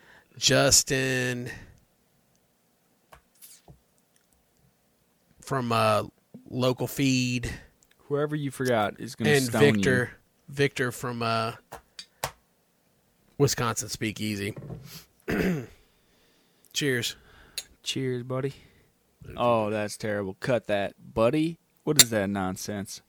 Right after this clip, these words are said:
Speaker 2: buddy? Hey, cheers, buddy.
Speaker 1: Bo-,
Speaker 2: <laughs>
Speaker 1: booty.
Speaker 2: Hey, buddy.
Speaker 1: Cheers,
Speaker 2: Hey,
Speaker 1: booty.
Speaker 2: whoever's my buddy out there, you go ahead and cheers right now. Hey, buddy.
Speaker 1: All right, we're,
Speaker 2: Sorry.
Speaker 1: we're ten samples in, so I'm sorry, folks.
Speaker 2: Nah, forget about that.
Speaker 1: <laughs>
Speaker 2: Cut.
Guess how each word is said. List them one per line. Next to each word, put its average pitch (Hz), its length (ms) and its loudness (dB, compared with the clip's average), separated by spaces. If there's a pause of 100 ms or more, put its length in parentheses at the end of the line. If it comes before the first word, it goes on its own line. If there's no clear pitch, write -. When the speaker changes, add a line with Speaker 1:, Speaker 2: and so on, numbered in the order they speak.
(120)
Speaker 2:
buddy? 117 540 0 (540)
Hey, 123 300 4
cheers, 165 420 8
buddy. 107 420 0 (300)
Speaker 1:
Bo-, 135 360 4
Speaker 2:
<laughs> - 40 -16
Speaker 1:
booty. 135 600 2 (280)
Speaker 2:
Hey, 139 240 4
buddy. 113 420 2 (280)
Speaker 1:
Cheers, 156 320 6
Speaker 2:
Hey, - 60 -6
Speaker 1:
booty. 104 480 -4
Speaker 2:
whoever's 160 460 6
my 147 200 6
buddy 123 420 4
out 104 160 -2
there, 107 180 0
you 113 160 -2
go 123 200 4
ahead 117 220 2
and 104 220 -6
cheers 113 400 4
right 117 240 2
now. 101 400 -2
Hey, 110 140 -4
buddy. 101 420 -4 (540)
Speaker 1:
All - 100 -2
right, 117 260 6
we're, 143 280 6 (280)
Speaker 2:
Sorry. - 200 -10
Speaker 1:
we're 170 80 4
ten 151 240 2
samples 101 420 0
in, 104 200 -2
so 113 200 0
I'm 113 80 -4
sorry, 98 280 0
folks. - 520 -4 (500)
Speaker 2:
Nah, 131 280 2
forget 147 280 2
about 120 260 4
that. 113 220 4
Speaker 1:
<laughs> 208 420 6
Speaker 2:
Cut. 220 580 12